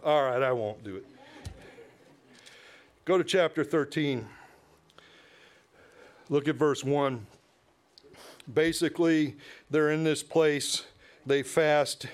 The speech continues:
and pray, and the Holy Spirit says, "Set apart Barnabas and Saul. I've got a work for 'em. Send 'em out." So they laid hands on 'em, fasted, prayed, and they sent 'em out. I can't keep track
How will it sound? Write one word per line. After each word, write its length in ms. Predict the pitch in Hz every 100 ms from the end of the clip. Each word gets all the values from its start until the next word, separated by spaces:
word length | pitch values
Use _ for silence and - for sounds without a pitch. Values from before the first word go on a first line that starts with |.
| -
and 160 | 139 139
pray, 520 | 165 147 147 139 135 - -
and 160 | 135 135
the 60 | 131
Holy 260 | 151 147
Spirit 360 | - - 143 -
says, 260 | 151 127
"Set 260 | - 165 151
apart 460 | 147 151 139 139 117
Barnabas 500 | 139 139 131 131 143
and 100 | 131
Saul. 480 | - 131 127 123 - - _
I've 180 | 127 123
got 160 | 143
a 40 | 131
work 280 | 135 139 135
for 260 | 143 131
'em. 160 | 127 117
Send 320 | - - 143 139
'em 140 | 127
out." 260 | 123 120 - _ _ - - - -
So 260 | - 151 151
they 180 | 156 147
laid 240 | 143 127
hands 280 | 143 147 135
on 140 | 151
'em, 160 | 151 135
fasted, 500 | - 135 131 156 151
prayed, 340 | 147 151 147 - _ _
and 220 | 123 120
they 120 | 127
sent 240 | 120 - 139
'em 260 | 143 139 135
out. 280 | 135 123 127 - - - - -
I 160 | 208
can't 340 | 226 208 185 -
keep 260 | 180 156
track 540 | - 156 151 123 -